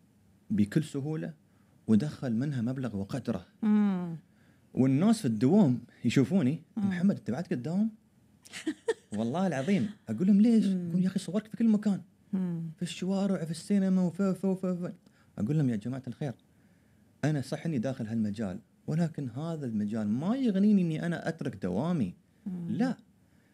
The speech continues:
Speaker 1: ف-
Speaker 2: قصدك إنه ما يكفي.
Speaker 1: نعم، بالضبط.
Speaker 2: ما يشلك
Speaker 1: ما
Speaker 2: كامل.
Speaker 1: يشلني، لا.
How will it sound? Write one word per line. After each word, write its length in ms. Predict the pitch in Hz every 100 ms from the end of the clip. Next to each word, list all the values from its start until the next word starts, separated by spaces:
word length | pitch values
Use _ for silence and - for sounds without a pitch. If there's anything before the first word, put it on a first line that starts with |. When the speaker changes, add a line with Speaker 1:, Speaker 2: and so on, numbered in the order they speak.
| _ _ - 104
Speaker 1:
ف- 380 | 104 117 117 113 - _ _ _ -
Speaker 2:
قصدك 340 | 226 202 220
إنه 140 | 220 214
ما 100 | 240
يكفي. 400 | 240 220 - 165 -
Speaker 1:
نعم، 460 | 73 104 156 175 95
بالضبط. 340 | 143 190 180
Speaker 2:
ما 220 | 190 208
يشلك 380 | 247 - 220 196
Speaker 1:
ما 100 | 208
Speaker 2:
كامل. 240 | 196 190
Speaker 1:
يشلني، 420 | 214 - 202 180 120
لا. 160 | 165